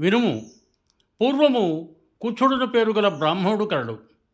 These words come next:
అతడు కర్దమముని కుమార్తెను వివాహమాడాను. వారికొక కుమారుడు కలిగెను.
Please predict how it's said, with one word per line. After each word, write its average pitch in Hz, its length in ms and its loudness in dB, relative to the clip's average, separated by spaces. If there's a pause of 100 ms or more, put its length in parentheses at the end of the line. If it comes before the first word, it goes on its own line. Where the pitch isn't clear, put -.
(720)
అతడు 247 240 4
కర్దమముని 240 760 2
కుమార్తెను 226 500 0
వివాహమాడాను. 156 680 0 (1040)
వారికొక 247 420 2
కుమారుడు 254 380 0
కలిగెను. 139 460 -2